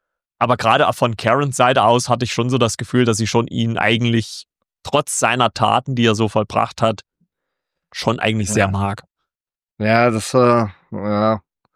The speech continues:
Speaker 1: Ne?
Speaker 2: Ja, tatsächlich, ähm, aber ich würd gerne auch, äh, ja, ich sag mal, auf, äh, Frank sein Sidekick, also Maiko, A-, A K A David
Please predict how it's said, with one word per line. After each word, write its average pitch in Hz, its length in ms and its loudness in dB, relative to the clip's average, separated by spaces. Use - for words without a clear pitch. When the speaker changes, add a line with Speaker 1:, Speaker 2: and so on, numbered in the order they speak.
Speaker 1:
Ne? 98 180 2
Speaker 2:
Ja, 147 240 4
tatsächlich, 196 800 0
ähm, 147 380 2
aber 156 500 4
ich 165 240 -6
würd 165 200 2
gerne 175 320 4
auch, 156 260 -2
äh, 160 360 -2
ja, 156 180 2
ich 156 100 0
sag 170 180 0
mal, 170 180 4
auf, 156 300 0
äh, 143 400 2
Frank 160 400 -2
sein 156 220 2
Sidekick, 170 800 -2
also 127 420 -2
Maiko, 147 800 -2
A-, 135 320 2
A 131 200 2
K 131 440 0
A 123 40 0
David 139 560 2